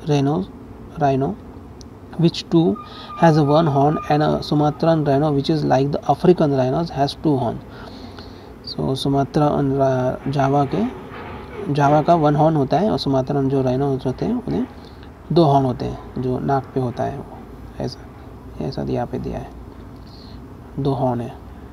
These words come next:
उसके बाद में in vitro, vitro, सॉरी, in vitro ferti-, fertilization, ये आईवीएफ़ क्या है इसके बारे में हम पढ़ते हैं।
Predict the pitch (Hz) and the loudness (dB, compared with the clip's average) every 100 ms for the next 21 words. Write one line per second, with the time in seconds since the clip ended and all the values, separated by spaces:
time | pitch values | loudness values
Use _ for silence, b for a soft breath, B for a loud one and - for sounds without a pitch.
0 | - - - - - - - B B B | -18 -18 -18 -18 -18 -18 -16 B B B
1 | B - - 170 165 165 170 - 185 190 | B -6 2 6 8 8 6 6 6 8
2 | 165 160 165 170 196 - - - - 165 | 6 4 4 2 2 -8 -16 -16 -4 -2
3 | 143 160 160 - 143 - - 180 165 151 | 0 2 2 2 -2 -2 2 4 4 2
4 | 160 170 170 147 139 - - - 151 156 | 2 0 2 2 4 2 0 0 4 6
5 | 156 135 139 131 127 - - B B B | 6 6 2 0 -4 -6 -14 B B B
6 | B B - 156 - 151 156 156 151 139 | B B 0 2 4 4 4 6 4 4
7 | 147 139 190 233 - - 139 135 135 135 | 0 2 0 -2 -4 -2 0 0 0 -2
8 | 131 131 131 139 | -2 -4 -4 -6